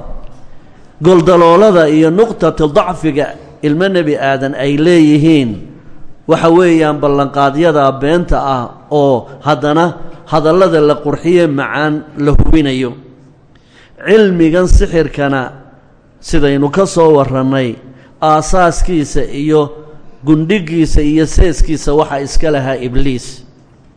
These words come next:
Ibliisna waa yaqaan bini'aadmi sida loo marin habaabiyo. Kutubta sixirka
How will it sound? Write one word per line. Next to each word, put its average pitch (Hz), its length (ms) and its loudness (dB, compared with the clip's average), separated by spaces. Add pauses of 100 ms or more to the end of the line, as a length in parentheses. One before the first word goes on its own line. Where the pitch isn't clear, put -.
(760)
Ibliisna 160 560 4
waa 170 240 4
yaqaan 139 560 -4
bini'aadmi 147 960 -2
sida - 320 2
loo 147 220 2
marin 131 340 -2
habaabiyo. 127 640 -2 (1120)
Kutubta 220 520 2
sixirka 135 580 0